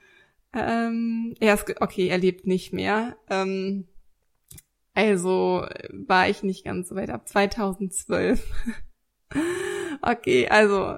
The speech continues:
muss ich mich nicht korrigieren. War ein amerikanischer Psychiater und ein sehr schlauer, denn er hat mit Hilfe des Kines-, Kines-, <laughs> mit Hilfe des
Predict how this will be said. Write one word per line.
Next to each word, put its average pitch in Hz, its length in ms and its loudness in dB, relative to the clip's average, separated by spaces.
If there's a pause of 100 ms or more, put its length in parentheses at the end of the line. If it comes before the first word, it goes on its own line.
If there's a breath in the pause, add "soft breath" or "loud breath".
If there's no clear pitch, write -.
(120)
muss 220 180 0
ich 214 120 4
mich 196 160 0
nicht 190 220 -2
korrigieren. 196 640 -8 (680 loud breath)
War 214 420 2
ein 233 220 0
amerikanischer 214 720 -2
Psychiater 208 680 -4
und 202 140 -4
ein 208 140 -2
sehr 208 180 0
schlauer, 208 460 0
denn 196 160 -6
er 214 180 -2
hat 233 140 -2
mit 214 140 0
Hilfe 226 340 2
des 208 320 2
Kines-, 240 500 2 (120)
Kines-, 254 1000 6 (4000 loud breath)
<laughs> - 0 -
mit 208 480 6
Hilfe 240 320 6
des 214 260 4